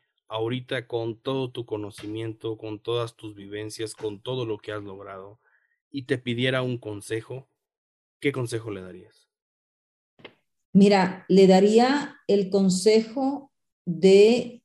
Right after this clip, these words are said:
Speaker 2: eh, o sea, le explicaría muy bien cómo debe hacer ese acercamiento asertivo hacia esas audiencias y ecosistema para levantar capital.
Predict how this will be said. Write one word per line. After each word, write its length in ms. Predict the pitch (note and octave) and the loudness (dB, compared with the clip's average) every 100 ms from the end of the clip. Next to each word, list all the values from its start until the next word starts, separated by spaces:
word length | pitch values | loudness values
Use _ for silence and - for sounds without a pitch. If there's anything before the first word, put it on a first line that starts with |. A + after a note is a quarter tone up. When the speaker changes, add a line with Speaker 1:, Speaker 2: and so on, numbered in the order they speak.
| _ | _
Speaker 2:
eh, 840 | F3 F3+ F3 E3+ E3+ E3 D#3+ D#3+ - | 2 4 4 4 4 4 2 -2 -6
o 60 | F3+ | -2
sea, 120 | F3+ | 4
le 80 | F#3+ | 4
explicaría 840 | F#3+ - F#3+ F#3 F3+ E3+ F3+ G#3 | 4 0 0 0 4 4 6 6
muy 300 | A3+ G#3+ G3+ | 4 4 2
bien 540 | F#3 F#3 G3 B3+ - _ _ _ _ _ _ _ _ _ _ _ _ _ _ _ _ _ | 4 2 2 -2 -6 _ _ _ _ _ _ _ _ _ _ _ _ _ _ _ _ _
cómo 360 | G#3 A3 A#3+ A#3 | 4 8 8 8
debe 680 | G#3 G#3 A3 A#3 A3+ - - _ _ _ _ _ _ - | 8 8 8 6 4 0 -20 _ _ _ _ _ _ -6
hacer 340 | E3 - G3 | -4 2 4
ese 160 | G3 F#3+ | 4 2
acercamiento 1120 | F#3+ F#3 E3+ E3+ E3 E3 E3+ F3+ G3 A#3+ B3 - _ _ _ - | 0 0 -2 0 0 4 4 4 2 -6 -10 -20 _ _ _ -6
asertivo 1080 | E3 - E3 E3 - G3 G3+ A3 - - - | -4 0 0 0 0 2 2 -2 -8 -18 -6
hacia 320 | D#3+ E3 F3 | -4 -2 0
esas 240 | E3+ F#3 F3+ | 0 2 2
audiencias 580 | D#3+ D#3 E3+ F3 F#3+ F3+ | 2 2 4 4 2 0
y 40 | |
ecosistema 760 | E3+ D#3 - D3 - E3 E3+ | -2 -6 -8 -10 -2 0 0
para 160 | E3+ D#3+ | -2 -2
levantar 680 | D3+ D3 C#3+ C#3 C#3+ D3 D3 _ _ _ _ _ _ _ | -2 -4 -4 -4 -4 -6 -10 _ _ _ _ _ _ _
capital. 520 | - C3+ - E3+ - | -8 -6 -4 -6 -10